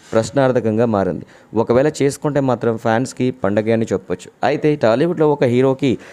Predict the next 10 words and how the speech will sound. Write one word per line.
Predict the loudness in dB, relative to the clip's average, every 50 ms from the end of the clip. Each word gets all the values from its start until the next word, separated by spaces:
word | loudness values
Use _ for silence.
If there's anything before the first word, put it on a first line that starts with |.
| -20 -8 _ 0
ఏకంగా | 0 0 0 0 2 2 2 2 2 2
ఐదు | 2 2 2 2 2
వేల | 2 2 4 2 0
పెళ్లి | 0 0 0 0 2
ప్రపోజల్స్ | 2 0 0 0 2 2 2 2 0 0 -2
రావడం | 0 0 0 0 2 0 2 2 2
అనేది | 2 2 0 2 0 0 -2 -4 -8 -20 _ _ _ _ -8 -2
ప్రభాస్కు | -2 0 0 0 -2 -2 -2 -2 -2
మాత్రమే | 0 0 0 0 0 0 0 0 -2 -2 -2
చెందిందని | 0 0 2 2 2 2 2 2 0 -2